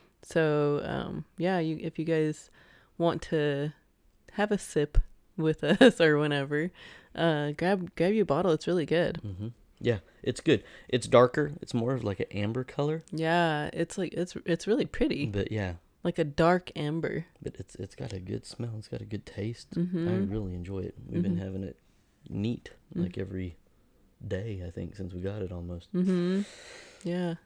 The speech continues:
Speaker 1: it's really good.
Speaker 2: So good stuff.
Speaker 1: Yes. Yes, yes, yes. So this week we are gonna be telling you all about the seven people you should never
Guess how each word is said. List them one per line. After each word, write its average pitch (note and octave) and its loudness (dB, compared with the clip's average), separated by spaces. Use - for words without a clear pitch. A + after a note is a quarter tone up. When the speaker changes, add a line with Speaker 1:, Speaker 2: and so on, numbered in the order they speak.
Speaker 1:
it's - -8
really D#3+ -2
good. - -2
Speaker 2:
So - -8
good C#3 0
stuff. - -2
Speaker 1:
Yes. - -4
Yes, E4 -4
yes, D4+ -6
yes. - -10
So B3+ 10
this E4 4
week D#4 2
we E4 4
are A#3+ 8
gonna A3+ 6
be G#3+ -2
telling G#3 0
you F3 4
all D3+ 0
about F#3 4
the F#3+ 0
seven B3 4
people G#3+ 4
you F#3+ 0
should E3 -2
never F#3+ 6